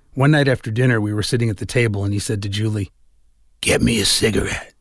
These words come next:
Julie was a bit indignant. "Miles," she said, "would it hurt you so much to just say please? I mean, when you order me around like that, it's just so disrespectful and goes against all my feminist instincts." "All right, all right,"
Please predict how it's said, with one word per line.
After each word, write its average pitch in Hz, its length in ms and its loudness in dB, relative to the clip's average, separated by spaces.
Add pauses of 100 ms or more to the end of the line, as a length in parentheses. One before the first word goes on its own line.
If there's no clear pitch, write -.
(1300)
Julie 156 340 4
was 113 140 2
a 104 40 0
bit 113 180 2
indignant. 104 600 -2 (600)
"Miles," 143 640 2
she - 220 -10
said, 101 380 -8 (640)
"would 135 120 0
it 135 80 -2
hurt 185 220 2
you 190 60 2
so 156 160 4
much 135 220 2
to - 100 -6
just 117 220 -2
say 117 160 0
please? 110 680 -4 (420)
I 135 40 2
mean, 139 180 6
when 139 100 6
you 139 100 4
order 151 220 4
me 139 120 6
around 127 320 2
like 127 140 0
that, 107 160 -2
it's 107 100 -4
just - 240 -2
so 151 180 2
disrespectful 127 720 -2
and 110 100 -4
goes 113 180 0
against 117 240 -2
all 135 180 2
my 127 120 4
feminist 120 420 0
instincts." 123 640 -2 (1400)
"All 107 380 0
right, - 420 -2 (120)
all 104 200 -2
right," - 420 -2